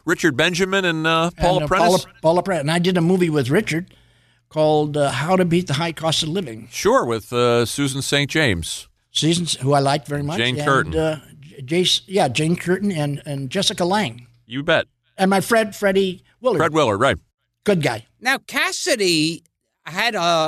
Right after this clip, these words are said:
Speaker 3: a hate. I don't know if there was a love there. There was definitely, uh,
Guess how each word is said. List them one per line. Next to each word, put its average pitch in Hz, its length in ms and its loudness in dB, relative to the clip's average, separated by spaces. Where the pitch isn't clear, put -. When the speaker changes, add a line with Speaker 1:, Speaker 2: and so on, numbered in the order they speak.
Speaker 3:
a 135 280 0
hate. 190 440 -4
I 220 100 -2
don't 277 140 -2
know 233 140 2
if - 100 -4
there 208 160 0
was 175 160 -4
a 151 80 0
love 208 320 2
there. 90 460 -8
There 143 120 -2
was 160 160 -2
definitely, 247 680 0
uh, 165 200 2